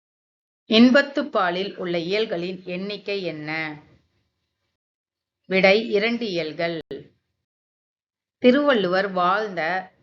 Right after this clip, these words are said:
ஆண்டு எது? விடை, கிமு முப்பத்தி ஒன்று. திருக்குறள் என்பதில் குறள் என்பது என்ன? விடை, அடையடுத்த ஆகுபெயர்.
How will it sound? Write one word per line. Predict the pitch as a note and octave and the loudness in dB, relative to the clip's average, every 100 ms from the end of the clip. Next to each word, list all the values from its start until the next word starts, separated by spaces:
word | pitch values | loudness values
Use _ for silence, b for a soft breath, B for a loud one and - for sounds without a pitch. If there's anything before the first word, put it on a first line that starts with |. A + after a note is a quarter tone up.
| _ | _
ஆண்டு | - F#3 G#3+ A3+ A3+ | -10 -6 -6 -8 -10
எது? | D#3+ D#3 E3+ E3 C#3 D3+ _ _ _ _ _ _ _ _ _ _ _ _ _ _ _ - | -10 -10 -10 -10 -12 -18 _ _ _ _ _ _ _ _ _ _ _ _ _ _ _ -8
விடை, | F#3 F#3+ G3+ G#3 _ B3+ | 0 2 2 -4 _ -6
கிமு | C4 A#3+ A3 A#3 | -4 -2 -2 -4
முப்பத்தி | G3+ G3 - A3+ - A#3 | -6 -10 -6 -6 -6 -8
ஒன்று. | F#3 E3+ D#3+ D#3+ F3 E3 D3 - _ _ _ _ _ _ _ _ _ _ _ _ _ _ _ _ _ - | -6 -6 -8 -8 -6 -6 -8 -16 _ _ _ _ _ _ _ _ _ _ _ _ _ _ _ _ _ 2
திருக்குறள் | B3 D4+ D4+ A#3+ B3+ A#3+ | 4 4 2 2 2 0
என்பதில் | G3 F3+ E3 F3 G3+ - | -4 -4 -4 -4 -6 -8
குறள் | A#3+ B3 C#4 | -6 -4 -4
என்பது | B3 F#3 F3 E3 D#3+ F#3+ | -6 -8 -6 -8 -8 -8
என்ன? | E3+ D3+ D3+ D#3+ E3+ D3+ D3 _ _ _ _ _ _ _ _ _ _ _ _ _ _ _ _ - | -8 -10 -12 -12 -12 -12 -20 _ _ _ _ _ _ _ _ _ _ _ _ _ _ _ _ -2
விடை, | F#3 F3+ F3 F#3 - _ _ - | 2 6 6 6 0 _ _ -6
அடையடுத்த | F#3+ A#3 C4 F#3+ F3+ G3+ G#3 - G3 | -2 0 0 -2 -4 -4 -4 -4 -4
ஆகுபெயர். | F#3+ G3+ A#3 A#3 E3+ D#3 E3+ D#3+ C#3+ | -2 -2 -6 -10 -10 -6 -6 -8 -12